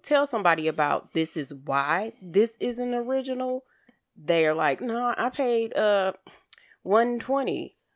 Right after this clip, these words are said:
one twenty for a two hundred twenty dollar retail shoe." You shoulda knew right there that it was fake.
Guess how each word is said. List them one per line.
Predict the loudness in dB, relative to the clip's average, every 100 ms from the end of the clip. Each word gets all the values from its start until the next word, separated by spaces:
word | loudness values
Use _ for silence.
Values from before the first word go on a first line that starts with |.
| _ _ _ _
one | 2 2
twenty | 2 -2 -2
for | 0 0
a |
two | 2 0
hundred | 0 0 0
twenty | -2 -2 0
dollar | 0 0
retail | 0 0 0 -2 -2 -4
shoe." | -6 -8 -10 -14 _ _ _ _ _
You | -8 -4
shoulda | 0 2
knew | 2 4
right | 4 4 2
there | -2 -2
that | -2
it | -6
was | -10
fake. | -10 -6 -6 -8 _